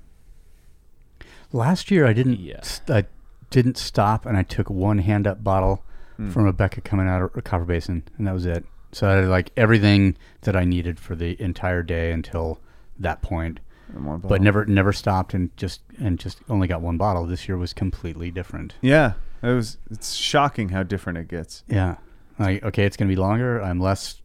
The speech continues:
Speaker 1: fit.
Speaker 3: Yeah.
Speaker 1: Like,
Speaker 3: <laughs> I'm gonna
Speaker 1: the,
Speaker 3: make lots
Speaker 1: the
Speaker 3: of stops.
Speaker 1: Yeah, um, yeah, I, I may fall. I didn't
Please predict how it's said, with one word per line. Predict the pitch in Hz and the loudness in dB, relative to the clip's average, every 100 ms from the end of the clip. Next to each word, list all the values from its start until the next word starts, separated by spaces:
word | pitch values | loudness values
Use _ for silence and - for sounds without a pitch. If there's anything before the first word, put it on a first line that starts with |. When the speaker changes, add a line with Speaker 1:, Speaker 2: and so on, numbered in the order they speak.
| - | -16
Speaker 1:
fit. | - 104 104 101 - - | 0 2 4 0 -6 -10
Speaker 3:
Yeah. | 98 - | -10 -6
Speaker 1:
Like, | 110 95 - - | 0 0 -2 -8
Speaker 3:
<laughs> | - | -4
I'm | 120 | -2
gonna | - | 4
Speaker 1:
the, | 139 | 6
Speaker 3:
make | 175 156 - | 6 6 6
lots | 180 131 | 6 8
Speaker 1:
the | 131 143 | 8 6
Speaker 3:
of | |
stops. | - - 139 131 123 - 180 | 2 4 6 6 2 4 6
Speaker 1:
Yeah, | 139 - | 6 6
um, | 120 104 - - | 4 4 0 0
yeah, | 123 107 85 76 | 4 6 4 2
I, | 87 87 80 | 0 -2 -2
I | - 85 | -4 -2
may | 80 82 | 0 -2
fall. | - 90 92 | 0 -2 -2
I | 104 87 | -2 0
didn't | 85 95 | 0 -2